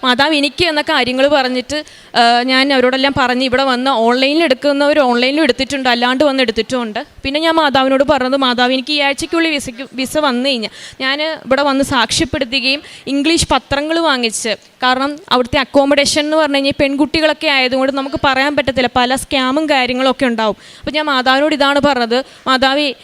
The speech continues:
എനിക്ക് നല്ലൊരു അക്കോമഡേഷൻ, അതും എല്ലാ ദിവസവും കുർബാനയ്ക്ക് പോകാൻ പറ്റണം" എന്നുള്ളതായിരുന്നു. അപ്പോൾ ഇന്നലെയാണ് എനിക്കത് വന്നത്. എനിക്ക് അറിയാവുന്നവർ തന്നെ എനിക്ക് അക്കോമഡേഷൻ ശരിയാക്കി തരികയും അവിടെ അടുത്തായിട്ട് പള്ളി ഉള്ളതും ഒക്കെ. അപ്പോൾ അതും മാതാവിൻ്റെ വലിയൊരു അത്ഭുതം തന്നെയാണ്.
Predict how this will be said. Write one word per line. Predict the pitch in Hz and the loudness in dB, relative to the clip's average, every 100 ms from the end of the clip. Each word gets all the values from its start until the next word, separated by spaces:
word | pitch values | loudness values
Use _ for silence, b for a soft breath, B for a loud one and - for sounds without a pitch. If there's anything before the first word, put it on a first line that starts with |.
| B | B
എനിക്ക് | 269 269 320 339 - _ _ _ _ - | -2 -2 0 -2 -6 _ _ _ _ -4
നല്ലൊരു | 254 269 311 370 349 | 0 2 2 2 2
അക്കോമഡേഷൻ, | - 285 262 262 247 247 196 | -2 -2 0 0 -2 -4 -2
അതും | 240 269 262 | -2 0 0
എല്ലാ | 247 269 302 359 | 2 2 2 2
ദിവസവും | 349 277 311 | 0 0 -2
കുർബാനയ്ക്ക് | 302 262 262 285 320 - | 0 2 2 0 0 -2
പോകാൻ | 277 311 285 | 0 2 2
പറ്റണം" | 269 - 262 233 185 247 | 0 -4 -4 -6 -6 -6
എന്നുള്ളതായിരുന്നു. | 262 277 277 254 247 226 247 | -2 2 2 2 2 0 -2
അപ്പോൾ | - 302 | -2 -2
ഇന്നലെയാണ് | 277 302 349 359 294 285 | -2 0 2 2 2 0
എനിക്കത് | 277 240 285 254 | -2 0 0 2
വന്നത്. | 254 240 226 285 B B - | 0 -2 0 -2 B B -4
എനിക്ക് | 240 285 | -2 0
അറിയാവുന്നവർ | 285 262 247 254 269 285 311 330 339 311 | 0 2 0 2 2 2 2 2 2 0
തന്നെ | 285 277 | 0 -2
എനിക്ക് | 269 254 | 0 -4
അക്കോമഡേഷൻ | - 269 269 277 277 330 | -2 -2 0 0 0 0
ശരിയാക്കി | 311 269 294 254 277 | 0 0 0 0 -2
തരികയും | 262 254 247 | -2 -2 0
അവിടെ | 247 262 | 2 2
അടുത്തായിട്ട് | 240 247 277 277 | 0 0 0 0
പള്ളി | 285 254 240 294 | 0 0 0 0
ഉള്ളതും | 269 254 254 254 277 247 | 0 -2 0 0 4 2
ഒക്കെ. | - 277 226 B B | 2 -2 -2 B B
അപ്പോൾ | - | -2
അതും | 262 262 330 | 0 0 0
മാതാവിൻ്റെ | 269 233 247 269 294 | 0 2 2 0 0
വലിയൊരു | 262 240 285 302 | 0 2 0 0
അത്ഭുതം | 262 233 202 269 277 240 | -2 -2 -2 -2 0 0
തന്നെയാണ്. | 226 233 220 208 277 | 0 0 0 -4 -6